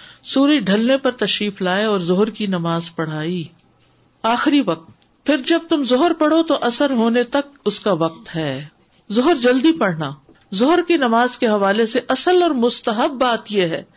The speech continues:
جس پر سب کا اتفاق ہے کہ اس کو جلدی پڑھا جائے، وقت داخل ہوتے ہی پڑھ لیا جائے اور اسے اس کے اول وقت میں ادا کیا جائے۔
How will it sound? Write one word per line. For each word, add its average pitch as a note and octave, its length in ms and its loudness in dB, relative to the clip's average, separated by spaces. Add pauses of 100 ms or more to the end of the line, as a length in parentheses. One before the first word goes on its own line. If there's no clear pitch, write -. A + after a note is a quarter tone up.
(400)
جس C#4 360 -2
پر C#4 140 0
سب G4 360 -2
کا F4+ 80 0
اتفاق G#3 640 -2
ہے D3+ 100 -4 (320)
کہ A3+ 60 -4
اس A#3+ 140 0
کو C4 100 2
جلدی G#3 300 2
پڑھا E3 240 0
جائے، D3 220 -6 (520)
وقت A3+ 220 -2
داخل G3+ 340 0
ہوتے G#3 240 0
ہی A#3 100 2
پڑھ G#3 220 -2
لیا E3+ 220 0
جائے C#3+ 260 -6 (460)
اور C4+ 220 2
اسے F4 520 0 (100)
اس - 200 -2
کے D#4 120 0
اول A#3+ 500 0
وقت B3+ 220 -4
میں E4 120 2
ادا G3 300 0
کیا D#3+ 280 0
جائے۔ C#3+ 280 -6